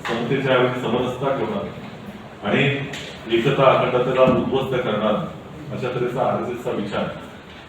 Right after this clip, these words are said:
धर्मांधतेचा विचार, तो, तो प्रस्थापित करण्याचा प्रयत्न होतो.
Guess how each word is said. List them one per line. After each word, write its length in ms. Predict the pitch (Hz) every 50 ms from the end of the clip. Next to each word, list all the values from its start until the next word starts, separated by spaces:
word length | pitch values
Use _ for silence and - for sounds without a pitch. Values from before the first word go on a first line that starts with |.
| - - -
धर्मांधतेचा 600 | 110 110 110 127 131 131 127 127 123 - 120 123
विचार, 300 | 113 107 101 - - 98 - - - - - - - - - - - - - - - -
तो, 100 | 127 117
तो 120 | - 127
प्रस्थापित 520 | 127 127 123 113 110 107 - 131 - - -
करण्याचा 400 | - 120 113 113 113 120 - -
प्रयत्न 300 | 110 110 107 - - 107
होतो. 240 | 98 98 95 92